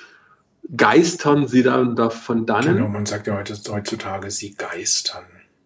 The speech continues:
Speaker 1: Genau, sie geistern. Nicht B, sondern nur geistern.
Speaker 2: Nur geistern, das ist die
Speaker 1: Ja. Aber ist ja nicht förderlich verrückt, ist einfach nur Zeitgeist.
Speaker 2: Ja, ja.
Speaker 1: Geist,
Speaker 2: So, da sind wir wieder
Speaker 1: Zeitgeistern.
Speaker 2: beim Geist, genau,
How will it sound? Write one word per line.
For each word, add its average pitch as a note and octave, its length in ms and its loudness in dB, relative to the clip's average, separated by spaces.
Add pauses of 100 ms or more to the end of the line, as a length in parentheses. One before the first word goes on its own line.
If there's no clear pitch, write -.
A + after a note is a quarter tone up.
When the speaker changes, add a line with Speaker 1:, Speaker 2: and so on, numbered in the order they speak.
(160)
Speaker 1:
Genau, G#2 500 0
sie - 240 -8
geistern. G#2 540 -2
Nicht - 260 -2
B, G#3 380 10
sondern D#3 560 6
nur B2+ 260 4
geistern. G2 680 -6
Speaker 2:
Nur A2 100 -2
geistern, F#2 520 -6
das G2+ 180 -12
ist - 200 -12
die G#2 60 -8
Speaker 1:
Ja. F#2 320 -2 (380)
Aber A2 140 6
ist A2+ 100 6
ja C3 60 8
nicht C3 180 4
förderlich A#2+ 380 4
verrückt, A2 400 0
ist - 140 -10
einfach A2 240 -2
nur A2 420 4
Zeitgeist. G2 880 -2
Speaker 2:
Ja, G2+ 120 -4
ja. F#2 60 -4
Speaker 1:
Geist, G2+ 380 2
Speaker 2:
So, - 40 -20
da B2+ 100 4
sind D3 60 8
wir C3+ 80 6
wieder B2 160 4
Speaker 1:
Zeitgeistern. G#2+ 320 4
Speaker 2:
beim G2 180 -2
Geist, - 500 -8
genau, - 380 -20